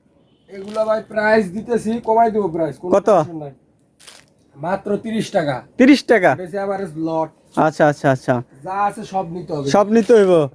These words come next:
Speaker 1: দামে কম।
Speaker 2: দামে কম মানে বলো তো?
Speaker 1: মানে ভালো।
Speaker 2: হুম।
Speaker 1: তারপরে এই দেখছেন, এই যে শর্ট প্যান্ট।
Speaker 2: শর্ট প্যান্ট?
Speaker 1: শর্ট প্যান্ট ভাই।
Speaker 2: এটা কি?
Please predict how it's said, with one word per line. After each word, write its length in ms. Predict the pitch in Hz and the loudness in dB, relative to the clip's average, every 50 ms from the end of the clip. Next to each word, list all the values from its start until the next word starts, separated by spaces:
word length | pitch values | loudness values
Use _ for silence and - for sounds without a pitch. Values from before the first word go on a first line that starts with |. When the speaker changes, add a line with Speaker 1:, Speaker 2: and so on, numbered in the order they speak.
| 135 151 | -10 -12
Speaker 1:
দামে 200 | 170 180 190 190 - | -10 -8 -8 -10 -10
কম। 140 | 156 151 131 120 113 _ - 139 | -10 -12 -12 -12 -14 _ 0 2
Speaker 2:
দামে 220 | 151 170 196 220 226 220 | 2 2 4 2 2 2
কম 120 | 233 226 214 202 208 | 2 2 4 4 4
মানে 160 | 214 226 247 | 4 4 4
বলো 200 | 233 226 233 240 233 - | 4 4 2 2 2 2
তো? 80 | 202 170 | 2 2
Speaker 1:
মানে 180 | 151 180 165 147 | 2 0 -4 -10
ভালো। 160 | 143 135 127 117 - _ - | -12 -12 -16 -20 -12 _ 0
Speaker 2:
হুম। 200 | 147 147 131 117 - _ _ _ - - | 2 4 4 2 0 _ _ _ -20 -16
Speaker 1:
তারপরে 260 | 151 151 151 180 196 208 214 | -16 -14 -12 -12 -12 -10 -8
এই 40 | 226 240 | -6 -6
দেখছেন, 240 | 220 - 285 214 196 190 190 | -6 -4 -4 -4 -4 -4 -4
এই 60 | 190 202 | -2 0
যে 80 | 233 262 277 294 - - - - - - - - | 0 0 0 -2 -6 -16 -20 -20 -20 -20 -10 -4
শর্ট 200 | 175 185 196 190 - 196 | -2 -2 -2 -2 -2 -2
প্যান্ট। 240 | 185 175 160 135 127 - - - - _ _ _ _ _ - - | 0 0 0 0 -4 -8 -14 -20 -20 _ _ _ _ _ -4 0
Speaker 2:
শর্ট 200 | 196 185 196 - - | 2 2 2 2 0
প্যান্ট? 180 | 185 156 131 165 | 0 0 0 0
Speaker 1:
শর্ট 160 | 170 170 170 - | -2 -4 -6 -6
প্যান্ট 180 | 165 165 151 143 131 | -8 -6 -6 -6 -6
ভাই। 100 | 127 120 110 - - 214 | -8 -10 -12 -8 -2 0
Speaker 2:
এটা 120 | 202 247 - - | 0 0 2 4
কি? 120 | 277 269 | 4 6